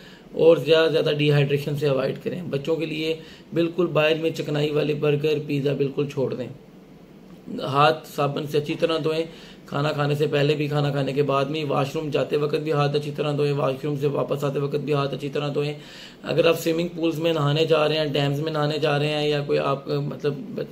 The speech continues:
गर्मियों में लोग जाते हैं, तो पानी पीने से इतना आप करें, वो पानी का इस्तेमाल ना करें, आपके मुंह के through वो पानी ना जाए। और वहाँ पे भी गंद ज़्यादा होता है और कोई लोग urinate वगैरह भी कर देते हैं, तो एहतियात करें। अपने personal swimming pools के अंदर या ऐसी जगह पे जो साफ़ सुथरे हों,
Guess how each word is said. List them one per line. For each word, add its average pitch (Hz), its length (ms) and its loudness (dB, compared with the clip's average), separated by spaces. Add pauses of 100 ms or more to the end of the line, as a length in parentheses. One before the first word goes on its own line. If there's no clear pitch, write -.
(140)
गर्मियों 139 280 0
में 143 100 2
लोग 139 160 0
जाते 127 240 -2
हैं, 143 160 -6 (340)
तो 151 80 0
पानी 151 340 0
पीने 156 260 -4
से 151 100 0
इतना 147 240 0
आप 143 160 -2
करें, 151 160 0
वो 151 100 -2
पानी 143 240 -2
का - 100 -2
इस्तेमाल 135 360 -4
ना 143 160 -4
करें, 147 220 -4 (500)
आपके 139 200 -4
मुंह 147 240 2
के 147 80 -2
through 143 200 -2
वो 147 80 4
पानी 139 280 -2
ना 143 200 -2
जाए। 147 320 2 (340)
और 143 120 4
वहाँ 143 260 2
पे 147 100 -4
भी 147 120 -2
गंद 139 240 0
ज़्यादा 139 260 2
होता 139 260 0
है 139 120 0
और 135 100 0
कोई 139 160 -2
लोग 135 220 -2
urinate 139 360 0
वगैरह 139 240 2
भी 139 100 0
कर 135 140 0
देते 139 220 -4
हैं, 135 80 -4
तो 147 60 2
एहतियात 143 360 -2
करें। 151 340 -2
अपने 139 240 -6
personal 165 340 -4
swimming 156 320 -4
pools 147 300 0
के 147 100 -6
अंदर 143 200 -2
या 147 120 -2
ऐसी 143 160 -2
जगह 135 220 -2
पे 139 100 -4
जो 139 120 -2
साफ़ 120 240 -4
सुथरे 113 300 -4
हों, - 80 -6